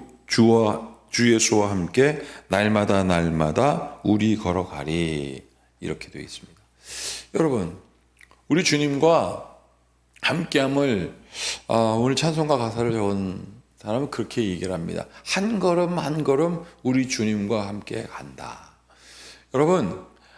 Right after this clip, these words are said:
하나님과 더불어 살아갈 때 우리에게 어떤 일이 일어나느냐? 자, 오늘 찬송가 가사부터 얘기하자면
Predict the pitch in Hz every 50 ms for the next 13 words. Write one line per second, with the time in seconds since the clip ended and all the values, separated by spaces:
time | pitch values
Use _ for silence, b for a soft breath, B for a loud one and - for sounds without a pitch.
0 | b b b - - - 214 214 220 214 220 220 208 202 190 185 175 185 175 165
1 | - 113 107 101 127 135 156 156 147 143 - - 139 143 143 131 107 90 85 87
2 | - - 113 113 104 107 104 107 120 123 113 113 113 139 117 - - - - -
3 | - 165 165 170 170 160 147 143 143 160 160 160 160 160 - b b b b b
4 | b b - - 104 104 135 143 127 107 90 87 85 82 95 104 104 98 76 73
5 | - - - - - - - - - - - 139 151 143 117 95 - - - -
6 | - - - 196 214 220 262 240 240 - - - 120 120 131 120 107 104 - -
7 | 104 90 85 95 90 82 78 - - - 90 92 92 98 123 120 95